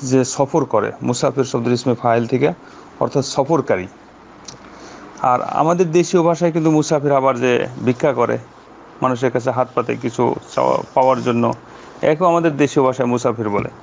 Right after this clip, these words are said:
কিন্তু ভাষাগতভাবে আরবি ভাষা, কোরআন হাদিসের ভাষা, মুসাফির হলেন উনি যিনি হলেন সফর করে, এক জায়গা থেকে আরেক জায়গায় জার্নি করে, ভ্রমণ করে, যে বিভিন্ন নিজের এলাকা ছেড়ে অন্য এলাকায় যায়,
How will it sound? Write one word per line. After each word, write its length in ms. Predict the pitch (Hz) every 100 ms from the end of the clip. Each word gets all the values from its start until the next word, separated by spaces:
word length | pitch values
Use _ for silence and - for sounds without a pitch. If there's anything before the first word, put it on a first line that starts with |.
| - - - - - -
কিন্তু 400 | 139 156 196 214 - - - - - - 117
ভাষাগতভাবে 760 | 123 185 196 185 160 143 143
আরবি 260 | 165 123 120
ভাষা, 280 | 117 117 120
কোরআন 320 | - 120 113
হাদিসের 340 | 110 110 120
ভাষা, 260 | 110 110 120
মুসাফির 480 | 113 120 170 175 175
হলেন 320 | 165 175 180 - - - - - -
উনি 300 | - 143 196 220 - - - - - - - -
যিনি 260 | 127 123 123
হলেন 320 | 117 117 117 113 -
সফর 440 | - - 143 165 139
করে, 300 | - 98 95 - -
এক 180 | 123 123
জায়গা 180 | 123 117
থেকে 160 | 120
আরেক 180 | 113 110
জায়গায় 240 | 110 104
জার্নি 300 | 104 107 110
করে, 220 | 113 110 107
ভ্রমণ 380 | 107 113 123
করে, 260 | 117 110 107 - - - - - 127
যে 340 | 113 120 95
বিভিন্ন 600 | 117 113 113 113 110 110 - - - - - -
নিজের 380 | 120 117 117 117
এলাকা 320 | 110 117 113
ছেড়ে 220 | - 110
অন্য 180 | 110 113
এলাকায় 340 | 113 110 113
যায়, 200 | 104 104